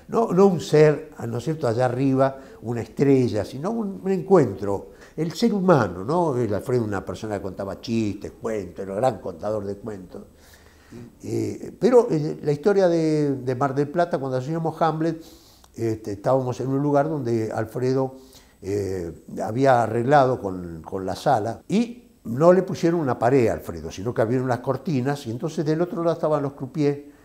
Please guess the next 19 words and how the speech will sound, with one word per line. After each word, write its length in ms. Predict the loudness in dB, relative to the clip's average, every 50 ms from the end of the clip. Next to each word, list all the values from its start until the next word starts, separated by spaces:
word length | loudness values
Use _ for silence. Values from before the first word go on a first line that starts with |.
| _ _ _
que 100 | -4 -2
venían 540 | 0 0 0 0 2 2 2 2 0 -2 -8 -12
y 60 | -12
se 140 | -10 -8 -6
vestían, 560 | -6 -6 -6 -4 -2 0 2 2 2 0 -2
se 160 | -4 -8 -6
cambiaban 480 | -4 -4 -2 0 2 2 2 2 2 0
el 60 | 0
guardarropas 720 | 0 0 0 2 2 0 0 0 -2 -2 -2 -4 -4 -4 -8 -16 -20 -20 -14 _
y 80 | -4 -4
escuchaban 640 | -4 -2 -4 -4 0 2 2 2 2 0 -2 -6 -10 -14 -14 -12
el 140 | -12 -10 -8
partido. 640 | -8 -8 -8 -4 -2 0 0 0 0 -2 -4 -8 -12 -18 -20 _ _ _ _ _ -16
Entonces 680 | -16 -14 -10 -6 -6 -6 -6 -6 -10 -14 -14 -14 -16 -20 -20
<laughs> 140 | -20 -20 -10
se 100 | -6 -6
escuchaba 580 | -6 -4 -6 -6 -6 -6 -6 -8 -10 -10 -12 -14
el 60 | -6
partido 720 | -4 -4 -4 -4 -6 -8 -2 -2 -2 0 -2 -4 -8 -8